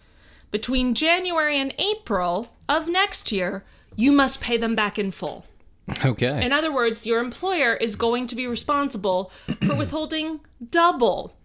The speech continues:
Speaker 1: between January and April.
Speaker 2: Sounds like somebody's trying to buy an election. Where do I always hear that from? Anyway,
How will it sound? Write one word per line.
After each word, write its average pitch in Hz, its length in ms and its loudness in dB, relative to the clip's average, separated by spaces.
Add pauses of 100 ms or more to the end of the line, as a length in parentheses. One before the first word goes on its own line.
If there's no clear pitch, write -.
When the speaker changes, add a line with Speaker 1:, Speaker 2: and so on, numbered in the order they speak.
(800)
Speaker 1:
between 226 460 0
January 190 800 0 (140)
and 190 160 -4
April. - 540 -10
Speaker 2:
Sounds 202 280 -2
like 160 120 2
somebody's 143 280 2
trying 117 220 0
to 90 80 2
buy 85 480 -2
an 101 120 2
election. 92 520 -2 (800)
Where 110 120 -2
do 127 120 0
I 123 80 2
always 123 240 2
hear 123 180 0
that 113 180 0
from? 71 360 -8 (840)
Anyway, 76 420 -4